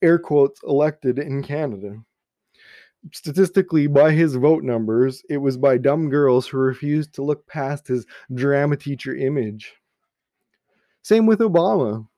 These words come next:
Literally, it was by women who couldn't look past his image, even though he's third generation C I A and directly connected to the peerage.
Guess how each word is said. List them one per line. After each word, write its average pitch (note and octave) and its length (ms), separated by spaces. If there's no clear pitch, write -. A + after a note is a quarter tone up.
Literally, C3+ 600
it C3 60
was B2+ 260
by B2+ 340
women D3+ 400
who D3 240
couldn't D3+ 340
look D3 280
past D3 320
his D3 240
image, A2 520
even C#3 440
though C3 180
he's C3 300
third B2+ 260
generation C3+ 580
C C#3+ 300
I D3+ 80
A A#2 360
and C3+ 140
directly C3+ 400
connected B2+ 500
to B2+ 120
the C3 80
peerage. B2 560